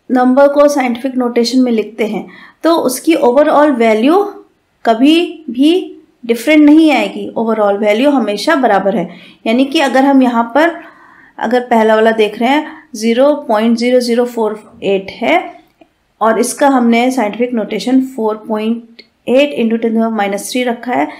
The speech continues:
इसका मतलब दोनों ही वैल्यूज इक्वल हैं।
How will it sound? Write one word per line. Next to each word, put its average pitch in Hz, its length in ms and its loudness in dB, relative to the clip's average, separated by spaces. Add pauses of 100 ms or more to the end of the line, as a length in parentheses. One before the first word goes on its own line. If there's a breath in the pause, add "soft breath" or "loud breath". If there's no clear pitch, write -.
(180 loud breath)
इसका 262 220 -2
मतलब 269 280 0
दोनों 247 280 2
ही 311 120 6
वैल्यूज 262 580 0 (600)
इक्वल 285 420 0
हैं। 180 240 -10